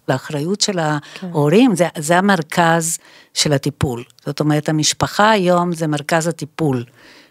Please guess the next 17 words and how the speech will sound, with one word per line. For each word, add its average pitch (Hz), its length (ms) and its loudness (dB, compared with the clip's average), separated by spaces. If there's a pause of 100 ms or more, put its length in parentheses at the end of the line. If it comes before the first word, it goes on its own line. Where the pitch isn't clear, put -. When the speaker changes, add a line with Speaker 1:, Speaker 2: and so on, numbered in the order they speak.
(120)
Speaker 1:
באופן 160 380 2
כללי. 147 440 -2 (340)
אז 156 160 -2
אני 175 240 2
אומרת, 190 540 2 (840)
מניעה 160 440 6
זה 190 140 4
נכון, 180 520 2 (920)
אפשר 170 280 4
לעצור 175 460 2 (220)
הפרעת 156 380 -2
אכילה 156 400 -2
גם, 147 420 -2 (460)
גם, 143 320 0 (200)
זאת 151 180 -4
אומרת, 151 200 0
יש 160 200 0